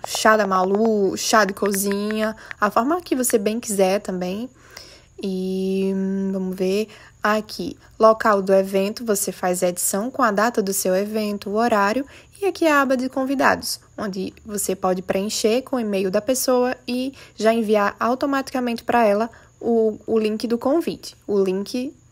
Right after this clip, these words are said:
do site e da lista. Aqui já são as opções que o próprio site oferece pra você.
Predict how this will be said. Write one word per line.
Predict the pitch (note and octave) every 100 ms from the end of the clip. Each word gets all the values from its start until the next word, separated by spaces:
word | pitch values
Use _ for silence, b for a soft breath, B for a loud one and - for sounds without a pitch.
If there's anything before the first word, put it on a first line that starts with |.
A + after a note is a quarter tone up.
| -
do | F#3 A#3+
site | - G3 G#3 A3+ -
e |
da | A3+ A#3+
lista. | D4 - - - B B B B
Aqui | - B3 C4
já | A#3
são | G#3+ G#3 F#3+
as | F#3+
opções | F#3+ G3 - F3+ F#3 -
que | - G#3
o |
próprio | G3+ G#3 A3 C#4
site | - G3+
oferece | G3 G3+ F#3+ F#3 -
pra | F3+
você. | F#3 G3+ - F#3+